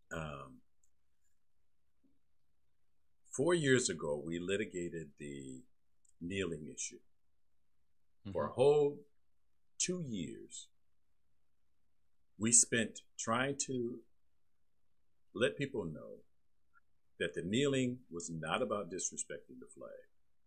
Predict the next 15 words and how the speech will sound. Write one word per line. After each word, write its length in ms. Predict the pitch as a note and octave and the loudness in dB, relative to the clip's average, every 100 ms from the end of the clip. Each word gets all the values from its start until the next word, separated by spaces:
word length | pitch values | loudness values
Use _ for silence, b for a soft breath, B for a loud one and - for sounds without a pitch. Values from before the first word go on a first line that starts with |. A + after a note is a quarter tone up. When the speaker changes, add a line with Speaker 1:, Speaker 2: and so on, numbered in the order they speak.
| _ _ _ _ - - | _ _ _ _ -20 -8
Speaker 1:
that 100 | D2+ | -2
it 140 | E2+ E2+ | -2 0
had 140 | D#2+ | -2
nothing 360 | F#2 A#2+ C#3+ C#3 | 2 2 2 0
to 100 | - | -4
do 520 | A2 A#2 C#3 C3 G#2 A#2+ - - _ _ _ - _ _ - | -4 -2 0 0 0 -4 -14 -20 _ _ _ -20 _ _ -14
with 420 | - F#2 F#2 F2 F2 - - _ _ _ _ _ - - | 0 2 2 0 -2 -10 -20 _ _ _ _ _ -14 -8
the 120 | D#2+ | -6
flag, 400 | F2 F#2 D2+ - - _ _ - _ _ _ - | -4 -4 -4 -6 -16 _ _ -20 _ _ _ -10
that 100 | E2+ D2 | -6 -2
it 80 | F2 | 0
had 140 | D#2+ | 0
nothing 340 | G2 G#2 A#2 | 0 0 -2
to 140 | A#2 A#2+ | -2 -4
do 480 | G#2 B2+ C#3+ A2+ | 0 2 4 2